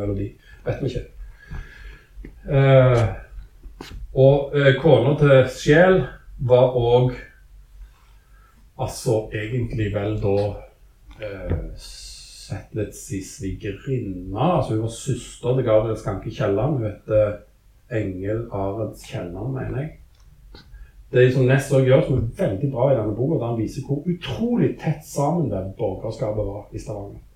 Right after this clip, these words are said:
Altså, på den tiden der, nettverk var alt. Det var det som var sikkerhetsnettet ditt.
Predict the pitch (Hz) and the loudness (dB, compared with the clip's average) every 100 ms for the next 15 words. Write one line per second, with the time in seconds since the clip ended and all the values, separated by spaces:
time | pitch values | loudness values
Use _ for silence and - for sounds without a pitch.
0 | _ _ 117 139 - 120 139 165 151 143 | _ _ -4 -4 -4 -4 0 0 2 4
1 | 143 196 - _ 127 151 - - - - | 4 0 -8 _ -4 -2 -2 -8 -8 -10
2 | - - 110 - - _ - 117 110 120 | -14 -12 -16 -16 -20 _ -10 -4 0 0
3 | 147 - - - 123 - - - - | 0 -6 -10 -12 -12 -10 -12 -12 -18